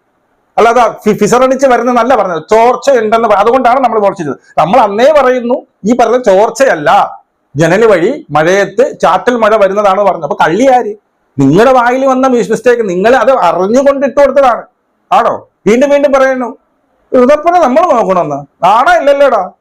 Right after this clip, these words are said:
ഇങ്ങനെ കിടന്ന്, ഏ, ച-, ഈ പ-, തെണ്ടണയും കാട്ടി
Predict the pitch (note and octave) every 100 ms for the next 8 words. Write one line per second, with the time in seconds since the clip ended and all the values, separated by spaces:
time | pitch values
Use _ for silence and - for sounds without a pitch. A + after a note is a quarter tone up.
0 | _ _ _ - G#3 C4 D4+ D4 D4 D4+
1 | C#4 - - B3 B3 A#3+ B3+ B3+ B3+ B3
2 | C4 G#3 A#3+ A3+ A3 A3+ B3 C#4 C4+ A#3+